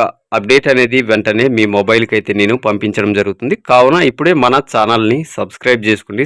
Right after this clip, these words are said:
సబ్స్క్రైబ్ అనేది ఉచితం. అదేవిధంగా వీడియోస్, నా ఛానల్లో ప్రతి వీడియో కూడాను మీకు ఫ్రీగా అయితే ఇవ్వడం జరుగుతుంది. ఖచ్చితంగా మన ఛానల్ని అయితే సబ్స్క్రైబ్ చేసుకోండి. ఉపాధి హామీ పని పథకానికి సంబంధించిన అమౌంట్ అనేది పదహారు వందల అరవై ఎనిమిది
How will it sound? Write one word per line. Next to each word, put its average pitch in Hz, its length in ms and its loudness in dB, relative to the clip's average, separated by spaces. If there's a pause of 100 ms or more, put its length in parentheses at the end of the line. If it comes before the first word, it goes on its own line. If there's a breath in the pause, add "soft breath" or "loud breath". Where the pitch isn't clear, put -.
సబ్స్క్రైబ్ 113 520 -2
అనేది 107 300 0 (180)
ఉచితం. - 280 -10 (160)
అదేవిధంగా 113 520 2 (180)
వీడియోస్, 131 420 2
నా 104 140 0
ఛానల్లో 107 420 -2
ప్రతి 104 300 -6
వీడియో 104 180 2
కూడాను 101 380 -4 (180)
మీకు 101 220 -12 (100)
ఫ్రీగా 120 380 4
అయితే 110 180 -2
ఇవ్వడం 104 220 0
జరుగుతుంది. 101 500 -2 (440 loud breath)
ఖచ్చితంగా 143 480 0
మన 120 160 0 (120)
ఛానల్ని 110 440 0
అయితే 120 160 -4 (120)
సబ్స్క్రైబ్ 98 440 -6
చేసుకోండి. 101 380 -4 (120)
ఉపాధి 120 360 2
హామీ 123 300 0
పని 110 180 -2
పథకానికి 107 480 -4
సంబంధించిన 104 520 -4 (140)
అమౌంట్ 107 320 0
అనేది 104 280 -2 (420 loud breath)
పదహారు 120 380 2
వందల 120 200 2 (120)
అరవై 104 220 0
ఎనిమిది 104 220 -2